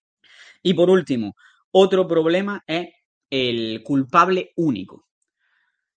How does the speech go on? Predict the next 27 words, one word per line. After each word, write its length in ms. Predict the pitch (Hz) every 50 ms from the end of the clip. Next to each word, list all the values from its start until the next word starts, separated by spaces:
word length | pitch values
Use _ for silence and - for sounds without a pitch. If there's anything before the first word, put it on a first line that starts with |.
| _ _ _ _ _ _ _ _
Si 300 | - - - - 151 160
yo 120 | 175 220 220
tuviera, 560 | 254 233 214 220 214 208 196 185 175 160 - - _ -
buscamos 480 | 139 143 143 143 143 - 196 208 226
un 140 | 208 208 196
culpable 480 | 190 185 180 180 202 180 175 170 165 165
único 420 | 180 190 190 190 - - 196 -
a 200 | - 120 117 110
que 100 | - -
hayamos 320 | 101 104 113 127 143 147 143
ganado 320 | 139 131 127 131 127 117
peso 340 | 113 147 165 160 - 170 165
o 220 | - - 139 123
a 180 | 117 113 110 110
que 140 | - 110 107
no 220 | 123 156 151 143
estemos 380 | 135 135 - 147 135 127 117 -
perdiendo 480 | - 113 104 107 113 113 107 104 98 82
peso. 340 | 95 95 90 - - - - _
Y 260 | - 131 131 131 127
ahora 200 | 127 143 170 170
os 40 | 143
voy 120 | 127 127
a 40 | 120
decir 220 | 113 110 - 117
una 160 | 104 95 92 90
cosa. 260 | 92 87 - -